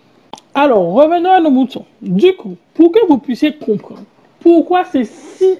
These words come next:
important, pourquoi on vous embête avec ça, j'ai décidé de vous donner six raisons que pour moi sont les plus importantes, qui justifient le fait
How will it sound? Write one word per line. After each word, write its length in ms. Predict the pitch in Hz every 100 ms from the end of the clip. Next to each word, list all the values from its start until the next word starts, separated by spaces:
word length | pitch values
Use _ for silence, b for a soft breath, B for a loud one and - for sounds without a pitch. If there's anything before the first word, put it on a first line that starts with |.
| _ -
important, 560 | 247 220 220 208 254
pourquoi 300 | - - 381
on 80 | 320
vous 280 | 240 190 190
embête 760 | 247 214 185 208 294 277 - b b b b
avec 400 | - 208 202 202
ça, 240 | 202 269 269
j'ai 180 | 226 311
décidé 400 | 370 349 262 254
de 120 | 247
vous 180 | 202 196
donner 280 | 202 220 - _
six 560 | _ _ - 302 311 -
raisons 600 | 214 233 233 196 202 196 - _ _ _ -
que 120 | 233
pour 360 | - - 320
moi 300 | 302 285 262
sont 180 | 247 247
les 140 | 214 202
plus 340 | - 311 285
importantes, 720 | 285 285 262 254 254 247 285 - b b b -
qui 160 | 254
justifient 720 | 196 208 370 - 330 294 285 269
le 220 | 247 214
fait 280 | - 233